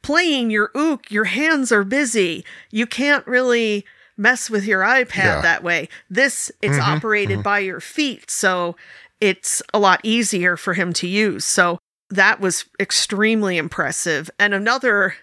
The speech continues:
Speaker 1: terrible Christmas song, <laughs> All I Want for Christmas Is You.
Speaker 2: Gah.
Speaker 1: He has his own version of it, which was much, much better than Mariah Carey's <laughs> version.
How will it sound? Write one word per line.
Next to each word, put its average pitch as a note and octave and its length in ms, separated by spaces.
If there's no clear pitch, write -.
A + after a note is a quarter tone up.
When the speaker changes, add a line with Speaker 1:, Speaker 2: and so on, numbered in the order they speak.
Speaker 1:
terrible F#3+ 460
Christmas F#3 480
song, E3+ 500
<laughs> - 1300
All B3+ 200
I C4 100
Want B3+ 260
for A3 160
Christmas A3 640
Is F3+ 200
You. F#3 520
Speaker 2:
Gah. - 360
Speaker 1:
He C4 180
has B3+ 320
his A#3 200
own A3+ 240
version G#3+ 540
of F#3 160
it, G3 240
which G3 520
was C#4 340
much, A3+ 500
much D4 280
better C4 340
than G#3 180
Mariah G3+ 380
Carey's G#3 560
<laughs> - 0
version. - 840